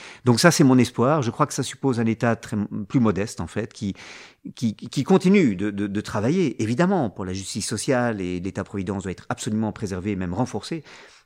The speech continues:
Mais l'État doit aussi apprendre davantage, il doit se mettre à l'écoute, il doit créer des espaces dont les gens doivent pouvoir s'emparer pour proposer leurs propres solutions. Et c'est à ces conditions-là, je crois, qu'on peut changer de cap.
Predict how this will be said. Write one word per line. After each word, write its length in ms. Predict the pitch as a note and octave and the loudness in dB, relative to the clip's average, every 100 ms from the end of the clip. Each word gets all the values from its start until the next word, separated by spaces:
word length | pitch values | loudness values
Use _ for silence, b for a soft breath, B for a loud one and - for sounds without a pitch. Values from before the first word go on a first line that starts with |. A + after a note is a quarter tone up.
| - | 0
Mais 140 | C#3 | 2
l'État 260 | C#3+ - B2 | 2 2 0
doit 140 | A2 G2+ | -2 -6
aussi 260 | F2+ A#2+ - | -8 -10 -4
apprendre 540 | A#2+ - - D#3 C3 F#2+ | -4 -4 -4 -4 -4 -4
davantage, 540 | F2+ F2 F2+ G#2+ C3 | -6 -8 -12 -14 -12
il 60 | G2 | -10
doit 120 | G2 | -8
se 100 | G#2 | -6
mettre 220 | G#2 - | -6 -4
à 20 | |
l'écoute, 420 | G#2+ - F3 - - B B | -4 -4 -10 -14 -20 B B
il 80 | G2+ | -2
doit 100 | G#2+ | 0
créer 200 | - B2 | 0 0
des 200 | G2 G2+ | 2 0
espaces 400 | C3+ - A#2 C3 | 0 -2 -8 -8
dont 100 | A2 | -8
les 120 | G2 | -8
gens 180 | F#2+ A2+ | -6 -6
doivent 140 | G2+ | -6
pouvoir 260 | - G2+ F#2+ | -8 -10 -8
s'emparer 480 | - B2+ G2+ F#2 G#2+ | -6 -6 -6 -6 -8
pour 280 | - G2 - b b | -10 -12 -14 b b
proposer 400 | - G#2 G2+ F#2 | -8 -6 -4 -4
leurs 100 | F#2 | -6
propres 280 | - F2 F#2+ | -8 -14 -12
solutions. 380 | - F2 - E2+ | -12 -12 -12 -12
Et 60 | |
c'est 140 | F#2 A2+ | -10 -8
à 20 | |
ces 160 | - - | -8 -2
conditions-là, 500 | C#3+ A#2+ - G#2 G#2+ | 0 0 -2 -6 -6
je 100 | F#2+ | -6
crois, 260 | - A#2+ - B B B | -6 -8 -10 B B B
qu'on 100 | - | -8
peut 120 | F#2+ F#2 | -6 -6
changer 260 | - D#2+ | -6 -8
de 80 | - | -10
cap. 240 | - - | -14 -18